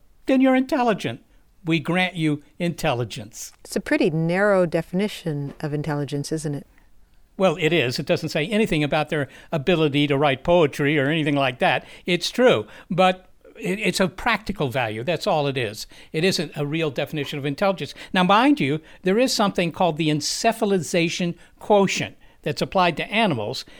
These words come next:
Speaker 1: You essentially weigh their brain and weigh their entire body, and you take the ratio. And the larger the fraction of their body that's brain, the more intelligence they're presumed to have. And that seems to work. I mean, you make a plot of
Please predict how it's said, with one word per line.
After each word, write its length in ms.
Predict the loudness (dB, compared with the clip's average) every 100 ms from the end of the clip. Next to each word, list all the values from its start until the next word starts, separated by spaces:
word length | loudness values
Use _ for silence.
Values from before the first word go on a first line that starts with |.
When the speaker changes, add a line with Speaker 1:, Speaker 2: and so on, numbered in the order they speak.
| -16
Speaker 1:
You 220 | -4 0 0
essentially 500 | 2 0 0 -2 0
weigh 240 | 4 4
their 160 | 2 0
brain 500 | 0 2 2 0 -4 -12 -18 -4
and 200 | -2 2
weigh 180 | 4 6
their 160 | 4
entire 400 | 2 2 2 2
body, 520 | 2 4 4 2 -2 -6 -20 -20 -6
and 240 | -2 0
you 100 | 0
take 260 | 0 0 2
the 100 | 2
ratio. 580 | 6 4 4 0 0 -4 -14 -8
And 200 | -2 0
the 280 | 0 0 -2
larger 540 | -4 2 4 4 2 -2
the 120 | -2
fraction 460 | -2 -2 0 -2 -2
of 80 |
their 100 | -2
body 300 | 0 0 0
that's 300 | 0 -4 -4 -12 -16
brain, 720 | -12 -4 0 2 2 0 -4 -6 -16 -20 -20 -20 -20 _
the 320 | -12 -6 0 4
more 480 | 6 4 2 -2 -10 -4
intelligence 920 | -2 2 2 2 0 -2 -4 -8 -10
they're 340 | -4 -2 -2 -4 -10
presumed 380 | -6 -2 0 0
to 120 | -2
have. 380 | -2 -2 -4 -10 -20 -20 -16 -4
And 160 | 2
that 180 | 2 2
seems 260 | 0 0 0
to 80 |
work. 260 | 0 0 0
I 60 | 0
mean, 160 | 0
you 60 | 0
make 200 | -2 -4
a 60 |
plot 360 | -6 -2 0 0
of 140 | -4